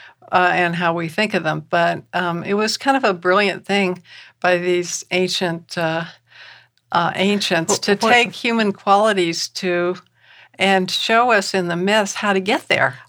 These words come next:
Speaker 2: What do you mean if that's different than how gods are now, the way we view?
Speaker 1: Only that there's, uh, that we tend to,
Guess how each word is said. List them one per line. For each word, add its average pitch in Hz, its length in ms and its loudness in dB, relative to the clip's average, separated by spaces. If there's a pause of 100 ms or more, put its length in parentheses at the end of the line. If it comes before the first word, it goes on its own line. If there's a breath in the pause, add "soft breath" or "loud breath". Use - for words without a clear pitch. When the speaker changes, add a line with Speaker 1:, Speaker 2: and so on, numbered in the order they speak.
Speaker 2:
What 233 140 -2
do 240 60 -4
you 214 140 -2
mean 185 400 -2 (180)
if 185 160 -4
that's 180 400 0
different 180 520 -2
than 170 140 -2
how 165 420 2 (260)
gods 160 340 2
are 151 280 0 (220)
now, 139 540 -2 (160)
the 160 140 -8
way 156 160 0
we 156 160 -2 (100)
view? 170 160 0
Speaker 1:
Only 294 320 4
that 233 220 0
there's, 214 300 -2
uh, - 280 -8
that 202 300 2
we 214 180 -2
tend 220 580 0
to, 196 560 -2